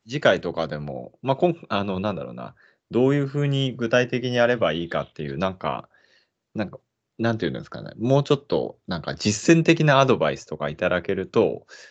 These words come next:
ちょっとなんか、あの、もうちょっと、あの、なんていうのかな、あ、で-、自分でもできそうかなって思えるのかなとちょっと思ったんですけど。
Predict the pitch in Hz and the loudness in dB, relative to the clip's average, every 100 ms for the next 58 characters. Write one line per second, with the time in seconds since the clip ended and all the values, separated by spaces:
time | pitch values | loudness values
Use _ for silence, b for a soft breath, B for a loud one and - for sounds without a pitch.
0 | b _ - 139 - 87 87 - 64 57 | b _ 2 4 4 2 -2 -4 -6 -8
1 | - _ _ _ _ - 78 71 69 65 | -16 _ _ _ _ -10 -8 -6 -8 -8
2 | 65 69 67 76 95 101 107 98 71 76 | -6 -6 -6 0 2 4 2 0 -2 -4
3 | - _ _ _ _ _ 85 76 73 71 | -8 _ _ _ _ _ -6 -4 -4 -4
4 | 67 60 60 - _ _ _ _ - 80 | -6 -6 -8 -10 _ _ _ _ -8 -6
5 | 90 90 76 - 64 62 - - 101 85 | -4 -4 -4 -6 -8 -10 -8 0 2 2
6 | 95 95 87 101 110 117 85 80 - - | 0 -2 -2 2 4 4 2 -2 -2 0
7 | 90 98 98 - 78 85 95 95 76 80 | 0 2 0 2 -2 2 4 2 -2 -2
8 | 82 85 - 80 - 69 73 78 - 76 | -2 -2 -8 -12 -10 -8 -8 -10 -6 -6
9 | - - 62 - - | -8 -12 -12 -10 -12